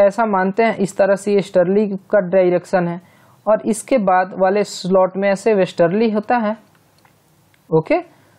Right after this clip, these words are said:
तो देखिए ये जम्मू एंड कश्मीर वगैरह का जो रीजन है, ये तो Tropic of Cancer से ऊपर है ना, तो क्या होगा,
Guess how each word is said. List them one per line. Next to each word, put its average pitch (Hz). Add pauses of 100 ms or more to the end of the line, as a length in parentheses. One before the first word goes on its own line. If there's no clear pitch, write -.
(260)
तो 240
देखिए 185 (220)
ये 190
जम्मू 190
एंड 254
कश्मीर 226
वगैरह 220
का 226
जो 226
रीजन 190
है, 185
ये 226
तो 233 (200)
Tropic 202
of 226
Cancer 190
से 214
ऊपर 180
है 220
ना, 269 (920)
तो 208 (180)
क्या 214
होगा, 127